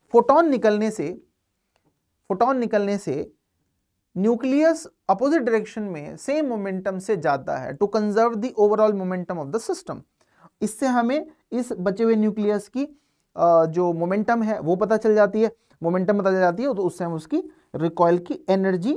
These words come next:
कैलकुलेट कर पाते हैं, ठीक है। नेक्स्ट क्वेश्चन बच्चों देखते हैं, a nucleus is given, one alpha particle and two beta particles are coming out of it, they are emitted by this, the resulting nucleus is। बच्चों जब आप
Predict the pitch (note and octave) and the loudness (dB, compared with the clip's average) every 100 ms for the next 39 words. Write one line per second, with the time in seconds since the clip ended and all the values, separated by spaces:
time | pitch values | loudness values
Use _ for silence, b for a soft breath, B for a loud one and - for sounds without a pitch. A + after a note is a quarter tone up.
0 | - - E3 D#3 D3 C#3 C3+ B2 A#2 - | -6 -4 -2 -2 -6 -8 -10 -8 -12 -12
1 | - - _ - A#3 D4+ D4+ _ _ _ | -20 -20 _ -10 -6 -6 -8 _ _ _
2 | _ _ _ _ - F#3+ G#3 - F3+ F3+ | _ _ _ _ -8 -2 -2 0 -2 0
3 | D#3+ D#3+ D#3 D#3 G#3 B3 b b b b | -4 -2 -2 -2 -4 -4 b b b b
4 | b b b _ - G#3+ A#3 B3+ C4+ C#4 | b b b _ 2 4 4 2 0 0
5 | A#3+ F#3+ G#3+ D#4 - _ - E3 A#3+ F4 | -2 0 0 0 -4 _ -12 -2 0 2
6 | C4+ G#3 G#3+ F#3+ F3+ E3+ F3+ G#3+ G#3+ A3 | 4 4 4 4 2 2 0 0 0 -2
7 | G#3+ C#4+ D4+ G#3+ G#3 A3 G3 E3 F3+ F3+ | -2 0 2 2 2 2 4 2 0 2
8 | G3+ - _ _ - F3+ A3+ - F3+ F3 | 0 0 _ _ 0 0 2 -4 -2 0
9 | C#3 C3 B2 - B2+ G3 G#3+ F3+ F3 F#3 | -2 -2 -6 -6 0 2 2 0 -2 -2
10 | E3 E3+ A#3+ C#4+ b b b D#3+ F3+ E3+ | 2 2 2 -2 b b b 2 2 4
11 | F3 F#3 F#3 A3 D#3+ D3 D#3 D#3 D#3+ - | 4 4 2 -4 -4 -6 -4 -4 -6 -14
12 | _ b b F#3 A3 A#3+ C4 | _ b b -4 0 0 0